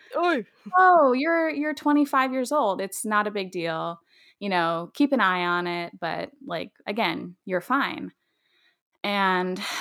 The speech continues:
Speaker 2: so I went, I had the first derm appointment. They turned me away.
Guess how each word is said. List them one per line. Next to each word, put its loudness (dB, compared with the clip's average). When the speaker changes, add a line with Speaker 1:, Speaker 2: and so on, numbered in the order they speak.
Speaker 2:
so 2
I -2
went, -4
I 0
had -2
the -6
first -2
derm -2
appointment. -8
They 0
turned -6
me -6
away. -6